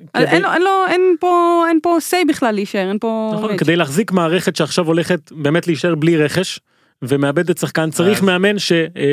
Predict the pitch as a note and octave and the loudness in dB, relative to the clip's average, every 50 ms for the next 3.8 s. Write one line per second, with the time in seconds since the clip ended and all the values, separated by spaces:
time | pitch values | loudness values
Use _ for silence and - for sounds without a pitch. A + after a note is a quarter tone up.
0 | C#3+ - - - - G3 G3+ - G#3 E3+ C3+ D3+ D3+ E3+ G#3 G#3 E3+ C#3+ C3+ C3 | 0 -2 -4 -2 -2 -2 0 2 0 2 2 2 2 4 4 4 4 2 0 -2
1 | C3 B2+ - C#3 C3 C3 B2 C3+ C3+ C#3 D3+ F#3+ F#3+ F3+ - F#3 E3+ D#3+ - F#3 | -2 -2 -2 -2 -2 0 -2 -2 -2 0 2 0 0 2 2 2 2 2 2 2
2 | G3+ G#3 F#3 - - - - - - D3+ C3+ - C3+ F3+ F#3+ - G3+ F3 E3 E3 | 0 0 0 -6 -14 -20 -10 -4 -2 -2 -2 0 -2 -2 0 0 -2 -2 0 -2
3 | E3 - - G3 F#3 B2 B2 A#2+ - D#3+ E3 F#3 F3 - G3 D#3+ | 0 2 2 0 2 0 0 0 2 0 2 2 0 0 -2 -4